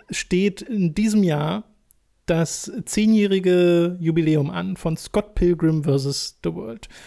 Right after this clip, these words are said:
dem Film von Edgar Wright, basierend auf der Comicreihe von Brian Lee O'Malley. Und eben jener Brian Lee O'Malley hat auf Twitter gepostet, äh,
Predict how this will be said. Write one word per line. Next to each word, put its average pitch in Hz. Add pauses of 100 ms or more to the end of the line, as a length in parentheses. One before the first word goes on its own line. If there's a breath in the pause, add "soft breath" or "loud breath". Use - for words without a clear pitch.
(300 loud breath)
dem 143
Film 196
von 160
Edgar 151
Wright, 214
basierend 160
auf 151
der 139
Comicreihe 139
von 135
Brian 135
Lee 143
O'Malley. 190 (320 loud breath)
Und 170
eben 180
jener 165
Brian 143
Lee 147
O'Malley 156
hat 170
auf 175
Twitter 185
gepostet, 185 (420 loud breath)
äh, 156